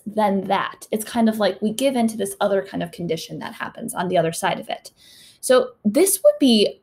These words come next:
also a really cool paragraph. Um, this could literally be a topic sentence here. "Even though the pandemic has been difficult, we learned a lot of lessons." And maybe say, "such as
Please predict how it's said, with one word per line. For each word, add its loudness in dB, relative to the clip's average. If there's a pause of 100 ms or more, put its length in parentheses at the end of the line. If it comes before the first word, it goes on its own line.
also 2
a 6
really 0
cool -4
paragraph. -4 (560)
Um, 2
this 0
could 2
literally 2
be 0
a -4
topic -8
sentence -12
here. -12
"Even -2
though 0
the -2
pandemic 0
has -6
been -6
difficult, -4
we 0
learned 0
a 0
lot -4
of -4
lessons." -6
And 4
maybe 2
say, 2 (280)
"such 2
as 4